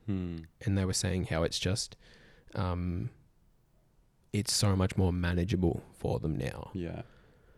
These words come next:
Speaker 2: And we were just speaking about how, like, as over time, this sort of really painful emotional experience just gets layered and layered in more, more instances of time that has passed, and it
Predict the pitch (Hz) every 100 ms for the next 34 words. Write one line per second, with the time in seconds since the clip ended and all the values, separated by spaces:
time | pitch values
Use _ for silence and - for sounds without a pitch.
0 | - - - - - 92 87 85 - 85
1 | - - 147 110 92 90 123 87 85 87
2 | - 95 - 98 90 87 - 104 104 95
3 | 87 85 - - 87 - 92 95 95 98
4 | 98 92 90 - _ - - - 92 95
5 | 98 - - 85 85 92 117 - - -
6 | 90 90 - 87 82 - - - 90 85
7 | 85 82 - - - - - - 85 -
8 | - - 95 92 87 87 87 87 87 87
9 | 85 87 82 87 90 87 78 117 - -
10 | - - - - 87 82 92 87 - 90
11 | - 85 82 82 - 82 87 85 80 -
12 | - 82 76 - - - 92 90 87 -